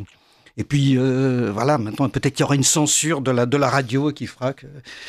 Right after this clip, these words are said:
on arrêtera tel mot, on, on changera tel mot, euh, voilà.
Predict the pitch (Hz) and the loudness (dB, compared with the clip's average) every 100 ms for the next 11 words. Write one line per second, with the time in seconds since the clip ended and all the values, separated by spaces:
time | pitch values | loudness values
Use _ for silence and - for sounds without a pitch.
0 | - - - 117 110 127 - 131 139 127 | -18 -14 0 2 2 0 0 0 2 0
1 | 123 131 143 131 120 113 117 - 135 117 | 2 2 0 0 -4 -6 -8 -4 -2 2
2 | 139 - 131 120 123 143 127 107 113 98 | 0 0 0 2 2 2 0 -2 -4 -4